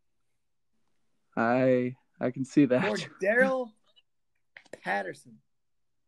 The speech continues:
Speaker 2: If I am
Speaker 1: Yeah.
Speaker 2: building a team from the ground up, I want this dude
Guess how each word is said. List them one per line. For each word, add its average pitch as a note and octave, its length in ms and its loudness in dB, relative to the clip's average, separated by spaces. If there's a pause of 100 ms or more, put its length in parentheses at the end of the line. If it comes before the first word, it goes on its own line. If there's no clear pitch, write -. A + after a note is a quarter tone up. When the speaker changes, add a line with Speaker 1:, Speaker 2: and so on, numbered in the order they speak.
(800)
Speaker 2:
If F3+ 140 -14 (100)
I A3+ 160 4
am D4 60 0
Speaker 1:
Yeah. A3 60 0
Speaker 2:
building B3 280 6
a G3+ 40 -6
team A3 240 -12
from G#3 120 -20
the E3 40 -18
ground F3+ 240 -12
up, F#3+ 200 -10
I F3+ 80 -8
want G3+ 320 -12
this G#3 160 -10
dude D#3+ 400 -6